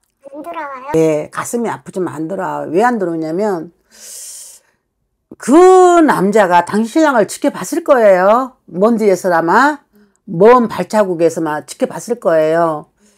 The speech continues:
Speaker 2: 그러기에는 당신 신랑이, 어머, 대한민국에 어느 누구도 할 수 없는 일을 했어요.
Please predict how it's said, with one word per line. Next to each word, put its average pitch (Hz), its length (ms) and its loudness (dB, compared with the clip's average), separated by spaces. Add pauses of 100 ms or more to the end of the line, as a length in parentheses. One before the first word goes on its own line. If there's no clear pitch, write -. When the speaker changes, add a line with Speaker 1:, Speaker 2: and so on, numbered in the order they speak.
(400)
Speaker 2:
그러기에는 311 460 4
당신 226 500 -4
신랑이, 247 460 -2 (180)
어머, 285 580 4
대한민국에 226 800 2 (460)
어느 294 220 6
누구도 214 640 2 (360)
할 381 200 -4
수 339 220 0
없는 277 680 6
일을 202 280 0
했어요. - 480 -12